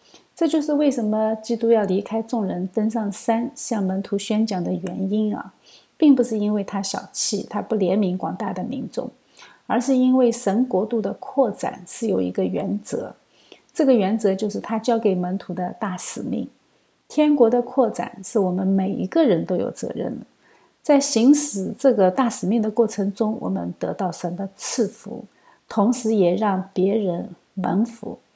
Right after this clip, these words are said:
圣经里面说过嘛：“神使万事相互效力，让爱神的人得益处。”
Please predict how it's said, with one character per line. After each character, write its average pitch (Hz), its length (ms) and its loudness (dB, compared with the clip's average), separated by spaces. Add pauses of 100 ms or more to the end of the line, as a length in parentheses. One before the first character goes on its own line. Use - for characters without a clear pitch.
(360)
圣 285 240 6
经 294 160 6
里 214 80 4
面 185 140 0
说 190 180 0
过 190 180 -6
嘛： 175 200 -6
“神 196 420 0
使 - 360 -6
万 233 240 4
事 - 260 -4
相 208 260 -2
互 208 160 -2
效 190 340 -2
力， - 260 -8
让 202 160 -4
爱 208 200 -2
神 185 380 -2
的 208 100 0
人 180 300 -6
得 - 140 -6
益 202 220 -6
处。” - 280 -10